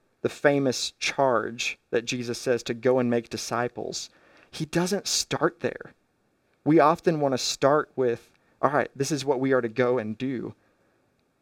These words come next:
But Matthew, Matthew is relaying to us what Jesus did. He grounded his apprentices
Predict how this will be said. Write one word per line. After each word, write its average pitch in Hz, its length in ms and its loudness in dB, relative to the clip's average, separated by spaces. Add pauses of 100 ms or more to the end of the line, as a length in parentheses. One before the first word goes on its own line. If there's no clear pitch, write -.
(560)
But 127 220 2 (160)
Matthew, 143 520 -4 (240)
Matthew 135 680 -2
is 127 380 0 (420)
relaying 185 680 4
to - 200 -2
us 123 280 4
what 127 160 0
Jesus 131 420 -2
did. 117 280 0 (220)
He 170 200 -2
grounded 202 960 4 (240)
his 170 460 4 (180)
apprentices 170 1000 2